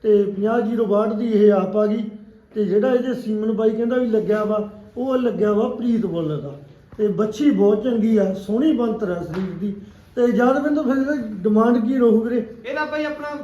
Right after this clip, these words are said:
Speaker 2: ਫੈਕਸੀ ਮੁੱਲ ਆ ਸੋਲਾਂ ਕੁ ਹਜ਼ਾਰ ਰੁਪਇਆ ਜੀ ਬਾਈ।
Speaker 1: ਸੋਲਾਂ ਹਜ਼ਾਰ ਰੁਪਇਆ
Speaker 2: ਹਾਂਜੀ।
Speaker 1: ਸਿਰਫ ਹੀ, ਹੈਂ?
Speaker 2: ਹਾਂਜੀ, ਹਾਂਜੀ, ਸਿਰਫ।
Speaker 1: ਤੇ ਕੋਈ ਮੰਨ ਕੇ ਚੱਲ ਵੀ ਪਹੁੰਚ?
Speaker 2: ਪਹੁੰਚ ਆਪਾਂ ਫ੍ਰੀ ਕਰ ਦਾਂਗੇ ਦੋਨਾਂ ਦੀ ਆਪਾਂ।
Speaker 1: ਦੋਨਾਂ ਵੱਛੀਆਂ ਦੀ?
Speaker 2: ਹਾਂਜੀ, ਅਗਲੀ ਦਾ ਰਿਕਾਰਡ ਆਪਾਂ ਦੱਸ
Speaker 1: ਠੀਕ
Speaker 2: ਦਈਏ।
Speaker 1: ਹੈ। ਆਲ ਪੰਜਾਬ?
Speaker 2: ਆਲ ਪੰਜਾਬ ਜੀ।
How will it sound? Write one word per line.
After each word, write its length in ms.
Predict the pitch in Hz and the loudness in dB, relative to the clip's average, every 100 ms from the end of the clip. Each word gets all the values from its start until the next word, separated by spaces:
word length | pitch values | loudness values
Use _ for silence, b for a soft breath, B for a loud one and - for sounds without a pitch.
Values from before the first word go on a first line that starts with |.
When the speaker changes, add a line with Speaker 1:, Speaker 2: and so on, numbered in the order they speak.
| 233 | -10
Speaker 2:
ਫੈਕਸੀ 320 | 269 269 302 | -10 -10 -8
ਮੁੱਲ 220 | 277 254 | -6 -4
ਆ 80 | 254 | -6
ਸੋਲਾਂ 300 | 240 233 254 | -6 -6 -4
ਕੁ 100 | 247 | -4
ਹਜ਼ਾਰ 140 | 240 220 | -6 -6
ਰੁਪਇਆ 220 | - 196 | -6 -8
ਜੀ 180 | 156 135 | -8 -8
ਬਾਈ। 80 | 135 | -6
Speaker 1:
ਸੋਲਾਂ 360 | 214 226 262 269 | 0 4 6 4
ਹਜ਼ਾਰ 200 | 254 247 | 4 2
ਰੁਪਇਆ 260 | 208 214 220 | 2 2 2
Speaker 2:
ਹਾਂਜੀ। 120 | 202 | 2
Speaker 1:
ਸਿਰਫ 280 | 220 208 214 | 2 0 -2
ਹੀ, 120 | 202 | 0
ਹੈਂ? 180 | 220 254 | 0 -2
Speaker 2:
ਹਾਂਜੀ, 280 | 185 190 190 | -6 -10 -10
ਹਾਂਜੀ, 220 | 175 160 147 | -10 -12 -12
ਸਿਰਫ। 120 | 165 151 | -14 -4
Speaker 1:
ਤੇ 520 | 233 226 220 214 208 208 | 2 4 6 4 2 -2
ਕੋਈ 200 | 226 220 | -2 0
ਮੰਨ 280 | 214 214 220 | 0 0 0
ਕੇ 100 | 220 | 0
ਚੱਲ 200 | 220 226 | 0 0
ਵੀ 220 | 220 226 226 | 0 -2 -4
ਪਹੁੰਚ? 360 | 226 220 247 247 - - - | -4 -2 -2 -4 -8 -14 -18
Speaker 2:
ਪਹੁੰਚ 240 | 214 254 294 | -10 -8 -6
ਆਪਾਂ 200 | 285 294 | -6 -6
ਫ੍ਰੀ 260 | 254 277 | -6 -4
ਕਰ 200 | 285 247 | -4 -4
ਦਾਂਗੇ 180 | 196 190 | -4 -6
ਦੋਨਾਂ 320 | 180 185 202 | -6 -8 -6
ਦੀ 100 | 208 | -6
ਆਪਾਂ। 160 | 208 202 | -4 0
Speaker 1:
ਦੋਨਾਂ 220 | 247 294 | 2 2
ਵੱਛੀਆਂ 280 | 269 - 240 | 0 0 2
ਦੀ? 60 | 233 | 2
Speaker 2:
ਹਾਂਜੀ, 180 | 214 | 0
ਅਗਲੀ 200 | 233 247 | -4 -6
ਦਾ 80 | 254 | -6
ਰਿਕਾਰਡ 300 | 240 226 226 | -8 -8 -10
ਆਪਾਂ 180 | 220 214 | -10 -10
ਦੱਸ 260 | 180 170 - | -10 -10 -8
Speaker 1:
ਠੀਕ 100 | 196 | -6
Speaker 2:
ਦਈਏ। 120 | - | -6
Speaker 1:
ਹੈ। 60 | - | -6
ਆਲ 260 | 226 233 247 | 0 2 4
ਪੰਜਾਬ? 480 | 269 285 277 233 247 | 2 0 0 0 -2
Speaker 2:
ਆਲ 220 | 233 240 | -2 -2
ਪੰਜਾਬ 340 | 220 202 | -2 -6
ਜੀ। 60 | 165 | -8